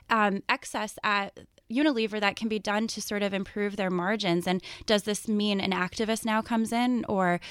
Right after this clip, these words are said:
maybe there are other companies that Unilever could look to do a merger with, maybe not necessarily them selling themselves, but combining with another peer." So I think this just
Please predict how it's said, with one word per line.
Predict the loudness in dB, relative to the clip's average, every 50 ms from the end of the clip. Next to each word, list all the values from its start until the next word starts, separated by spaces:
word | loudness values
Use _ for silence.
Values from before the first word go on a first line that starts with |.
| -16 -16 -8 0
maybe | 2 4 6 6 6 6 6
there | 6 6 6 6 6 4
are | 4
other | 4 4 2 2 0
companies | 2 0 0 2 2 0 0 2 2
that | 2 2
Unilever | 2 2 0 2 2 2 2 2 0 0
could | 0 -2 -2
look | -2 -2 -2
to | -2 0
do | 2 2 2
a | 4
merger | 4 4 2 2 2 0 0
with, | 2 2 0 2 2
maybe | 2 2 2 0
not | 2 2 2 4 4
necessarily | 2 0 0 -2 0 0 2 2 2 2
them | 2 2 2 0 0
selling | 0 0 2 2 4 6 6 6 6
themselves, | 4 2 2 2 2 4 4 4 2 0
but | 0 0 0 0
combining | 2 0 0 2 2 4 4 4 4
with | 4 2 2
another | 0 0 0 0 0 0 -2
peer." | -4 -6 -4 0 0 0 0 -2 -6 -14 -14 -14 -12
So | 0 2 4
I | 4
think | 6 6 4 4 4
this | 2 0 0 0
just | 0 0 0 -2 -2